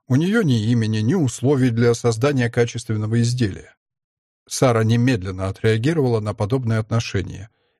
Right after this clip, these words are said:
Ее задело самодовольство Майка, она очень ревниво относилась к своим достижениям и не терпела ни малейшего пренебрежения на этот счет.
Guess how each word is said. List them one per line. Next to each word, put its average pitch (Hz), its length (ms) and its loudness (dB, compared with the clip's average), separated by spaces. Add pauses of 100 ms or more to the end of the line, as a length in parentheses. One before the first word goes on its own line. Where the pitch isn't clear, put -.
Ее 120 360 2
задело 131 440 0
самодовольство 104 760 -2
Майка, 127 460 -2 (240)
она 101 200 0
очень 180 340 -2
ревниво 160 480 2
относилась 113 580 -2
к - 80 -20
своим 107 320 0
достижениям 110 800 -2 (100)
и 123 100 4
не 151 140 2
терпела 127 540 0
ни 107 200 0
малейшего 123 640 0
пренебрежения 104 800 0
на 95 140 -4
этот 104 260 -4
счет. - 400 -8